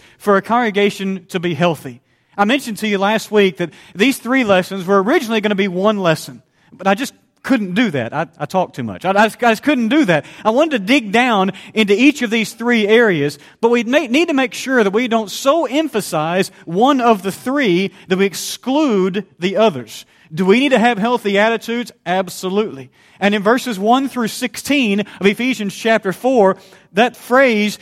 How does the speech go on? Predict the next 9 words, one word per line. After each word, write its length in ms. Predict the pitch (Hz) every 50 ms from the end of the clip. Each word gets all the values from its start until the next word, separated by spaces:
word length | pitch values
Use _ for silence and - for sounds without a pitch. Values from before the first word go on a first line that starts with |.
| - -
the 140 | 170 196
unity 500 | 185 175 196 247 269 269 254 - 247 233
of 100 | 226 214
the 80 | 180 180
Spirit, 440 | - - - 269 285 247 208 196 -
is 180 | 214 214 180
really 260 | 175 247 294 294 240 -
overriding 880 | - 208 226 269 277 202 226 214 208 208 226 262 277 254 202 196 196 190
everything 840 | 220 269 339 330 311 262 202 165 - - 139 135 139 160 196 185